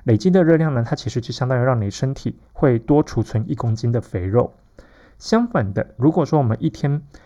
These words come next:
摄取的热量比算出来的每日总消耗热量T D E E减少两百五十大卡的话，那大约一个月你就可以减掉一公斤。如果说呢，你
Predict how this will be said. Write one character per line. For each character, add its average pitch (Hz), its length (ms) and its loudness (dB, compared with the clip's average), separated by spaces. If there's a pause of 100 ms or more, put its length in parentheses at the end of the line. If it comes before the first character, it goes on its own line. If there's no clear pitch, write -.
(160)
摄 - 240 2
取 110 220 -2
的 104 100 0
热 135 160 4
量 123 220 0
比 107 160 -6
算 147 240 -2
出 - 160 -6
来 113 160 2
的 120 120 -2
每 107 160 0
日 135 160 0
总 120 160 -4
消 123 160 -2
耗 127 160 -4
热 127 120 -2
量 120 240 -2
T - 180 -4
D 151 140 -2
E 143 220 -4
E 139 300 -4 (300)
减 123 220 0
少 117 320 -2
两 117 200 -2
百 120 180 0
五 117 140 -2
十 - 140 -8
大 127 180 0
卡 - 240 -12
的 120 120 -4
话， - 340 -4 (400)
那 202 100 0
大 190 200 -2
约 156 200 0
一 190 80 -4
个 147 140 0
月 120 280 2
你 123 100 -8
就 147 160 -2
可 - 160 -2
以 113 80 2
减 101 200 -2
掉 127 200 0
一 147 80 -6
公 113 260 -2
斤。 113 320 -2 (800)
如 - 120 6
果 147 180 0
说 170 160 2
呢， 160 160 2
你 127 140 -2